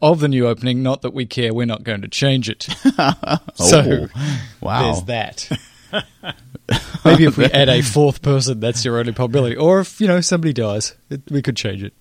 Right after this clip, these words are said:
Speaker 1: <laughs>
Speaker 2: We'd like to know what you think. Not really. Don't bother.
Speaker 1: Uh, the last thing I want to sort of do as introduction is, uh, Talking Tesla Bingo.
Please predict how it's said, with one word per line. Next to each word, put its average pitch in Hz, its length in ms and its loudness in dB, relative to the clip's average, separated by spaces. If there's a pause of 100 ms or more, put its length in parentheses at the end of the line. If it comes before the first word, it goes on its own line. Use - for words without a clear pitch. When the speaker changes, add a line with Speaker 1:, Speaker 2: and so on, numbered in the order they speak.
Speaker 1:
<laughs> - 140 -8
Speaker 2:
We'd 123 280 0
like 147 240 0
to 147 100 0
know 123 160 2
what 113 220 0
you 107 120 -2
think. 120 400 0
Not 87 300 -2
really. 85 320 0
Don't 82 300 -4
bother. 64 420 -2 (260)
Speaker 1:
Uh, 202 140 4
the 180 120 6
last 254 240 6
thing 196 140 2
I 156 100 4
want 139 200 2
to 123 40 -2
sort 143 140 -2
of 117 60 -6
do 139 140 2
as 131 100 0
introduction 147 520 -2
is, 117 200 -2
uh, 120 420 0
Talking 196 300 0
Tesla 165 300 -2
Bingo. 143 380 2